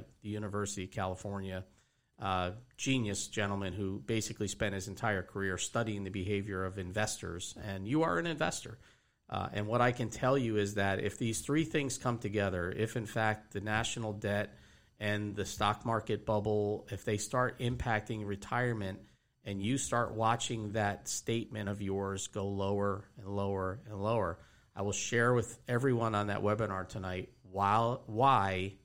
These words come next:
you will follow it to the bottom. And this time may not be like last time. Uh, the valuations are high. The country is in, in a shambles. Our debt is where it's never been before.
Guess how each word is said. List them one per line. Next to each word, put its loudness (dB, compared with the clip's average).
you -2
will 2
follow 4
it -6
to -4
the -2
bottom. -2
And -4
this 2
time -2
may 0
not 0
be 2
like 0
last 0
time. -10
Uh, -2
the -2
valuations 2
are 0
high. 4
The -6
country -4
is 0
in, -2
in -6
a -4
shambles. 0
Our 0
debt -2
is -4
where 0
it's -6
never -2
been 0
before. 0